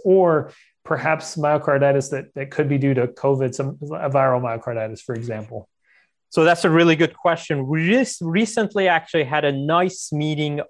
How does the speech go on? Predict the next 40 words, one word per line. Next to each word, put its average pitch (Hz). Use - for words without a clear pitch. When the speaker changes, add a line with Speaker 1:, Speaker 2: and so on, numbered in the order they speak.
Speaker 2:
on, 135
focused -
on 135
myocarditis. 113
This -
was -
sponsored 135
by 120
the 117
N 117
I 113
H, 110
and 143
it 143
brought 190
many 202
experts -
in 127
the 117
room 113
thinking 156
about 117
this 117
and 120
thinking 165
about 127
covid 143
especially 110
as 113
issues 113
come 117
about. 104
And 143
here's 214
my 175
takeaway 113
from 107
this. 104
With 196
covid 151